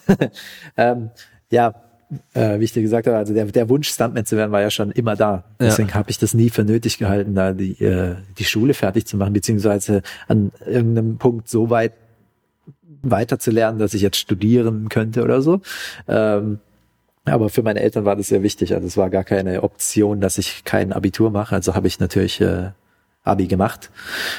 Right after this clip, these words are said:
Speaker 1: Ähm, nicht sonderlich gut, ne? <laughs> Aber ich hab's heute kein einziges Mal gebraucht.
Speaker 2: <laughs>
Speaker 1: Ja, für mich war das abgeschlossen, Buch zu, fertig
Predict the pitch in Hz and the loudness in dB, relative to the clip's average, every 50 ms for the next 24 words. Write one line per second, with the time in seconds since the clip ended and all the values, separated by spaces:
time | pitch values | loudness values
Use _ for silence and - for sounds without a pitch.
0 | - - _ - 117 107 98 98 95 95 95 92 90 92 _ _ _ - 117 107 | -12 -16 _ -2 0 2 2 2 0 -2 -2 -4 -4 -8 _ _ _ 0 0 0
1 | - - 120 107 104 101 98 - - 131 147 165 - - _ _ _ _ _ _ | 2 0 0 0 0 0 0 0 2 2 2 2 -2 -6 _ _ _ _ _ _
2 | - 110 110 131 156 165 156 - - 104 107 - - - - 151 - - 156 - | -2 0 0 2 0 0 -2 -2 -2 -2 -2 -2 -4 0 0 0 2 2 0 0
3 | - - - - - - 185 - - 120 135 156 151 156 143 - _ _ _ _ | -2 -14 -18 -16 -12 -10 -4 0 0 2 4 4 4 2 0 -2 _ _ _ _
4 | _ _ _ _ _ _ _ _ _ _ - - 123 - 147 139 - - 143 139 | _ _ _ _ _ _ _ _ _ _ -2 -2 0 2 0 0 0 0 0 0
5 | 127 139 127 - 139 127 127 127 131 - - 123 113 - 120 117 113 113 113 107 | 0 -2 -4 -2 -2 0 0 0 -2 -2 -2 -2 -2 -2 0 0 0 2 0 -2
6 | 110 - - 104 95 92 - - _ _ _ - 117 104 101 117 131 - - 131 | -4 -4 -2 0 0 0 -2 -8 _ _ _ 0 2 2 4 4 2 2 2 0
7 | 107 127 - 110 101 101 95 98 131 120 - - 117 123 131 - - - 131 127 | 0 2 2 2 2 2 0 -2 -4 -6 -4 -2 0 0 0 0 -2 -2 0 2
8 | 120 117 120 110 - - - - _ - - - 139 135 - - 151 - - 151 | 2 2 0 0 -2 -6 -10 -12 _ -16 -8 -2 -2 -2 0 0 -2 -2 2 0
9 | 147 147 - - 147 131 117 135 131 120 - - - _ _ _ _ - - - | 0 0 0 -2 -2 0 2 2 2 2 0 -6 -20 _ _ _ _ -20 -20 -12
10 | - - 151 139 143 139 - - 123 127 123 135 127 - - - | -4 0 2 2 2 0 0 0 0 2 2 0 -2 -2 -4 -14